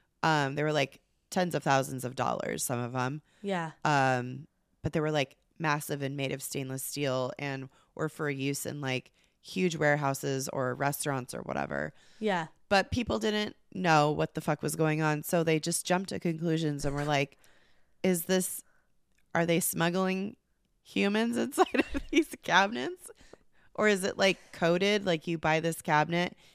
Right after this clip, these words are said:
Speaker 1: and you also get, you know, a little girl? Like, what?" Like
Speaker 2: Yeah, yeah. What is this? Why are these so expensive for
Speaker 1: Mm-hmm.
Speaker 2: real?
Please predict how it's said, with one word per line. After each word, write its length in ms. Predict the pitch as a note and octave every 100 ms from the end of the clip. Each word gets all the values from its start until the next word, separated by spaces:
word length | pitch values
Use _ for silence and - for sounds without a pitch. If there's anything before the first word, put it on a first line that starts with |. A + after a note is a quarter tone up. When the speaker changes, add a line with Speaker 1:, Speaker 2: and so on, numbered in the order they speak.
| _
Speaker 1:
and 160 | - F3
you 100 | E3
also 340 | D#3+ D3+ E3
get, 380 | D#3+ D3+ D3 - _ _ _ _ _ _ _
you 160 | - D#3+
know, 280 | D3 C#3 - -
a 100 | D#3+
little 300 | D3+ D3+ D3
girl? 460 | D3+ D3+ F3+ A#3
Like, 300 | A3+ D#3 D3
what?" 400 | - F3 G3 - -
Like 200 | G3+ G3
Speaker 2:
Yeah, 180 | A#3+ F#3+
yeah. 280 | F#3+ F3 E3+
What 220 | F3+ F#3+
is 160 | F#3+ F3
this? 200 | F3+ -
Why 240 | G3 F#3+
are 180 | F3+ F3
these 240 | F3 D#3+
so 160 | - D#3+
expensive 560 | D#3 D#3+ E3 - D3
for 100 | C#3+ C#3+
Speaker 1:
Mm-hmm. 40 | D3+
Speaker 2:
real? 220 | - -